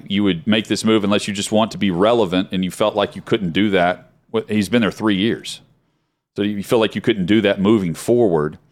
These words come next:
Um, and you had to prove it again as being an innovative offensive mind, which is what he was known for and is. That's the only thing that I can think of as to why you're gonna jump back into F B S and literally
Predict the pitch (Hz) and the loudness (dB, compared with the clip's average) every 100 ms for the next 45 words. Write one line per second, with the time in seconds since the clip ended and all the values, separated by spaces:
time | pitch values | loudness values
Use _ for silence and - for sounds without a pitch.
0 | _ _ _ _ - 98 95 90 101 98 | _ _ _ _ -4 0 0 0 0 0
1 | 110 98 - 110 95 92 98 92 - 104 | 0 0 2 2 2 -2 0 -2 -2 -2
2 | 98 92 107 110 98 101 95 - 104 104 | 0 -2 0 0 2 2 2 0 0 0
3 | 104 92 85 90 101 71 76 98 87 98 | -4 -4 0 2 2 0 -6 -8 -2 0
4 | 107 104 101 92 - 98 104 92 - 110 | 0 -2 -4 -4 -2 0 0 -2 0 2
5 | 107 98 90 113 113 82 80 - - _ | 2 0 -2 2 2 2 -2 -6 -14 _
6 | _ _ _ _ _ _ _ 151 - 156 | _ _ _ _ _ _ _ 0 2 2
7 | 143 160 147 160 156 127 123 117 120 135 | 2 2 0 0 0 2 0 0 -2 0
8 | 135 123 107 107 101 113 95 107 123 117 | 0 2 2 2 0 0 2 2 2 2
9 | 104 107 92 117 107 107 107 101 104 - | 0 0 0 -2 0 -2 0 -2 -2 0
10 | 104 104 92 90 127 131 107 98 | 2 2 -2 0 2 4 4 0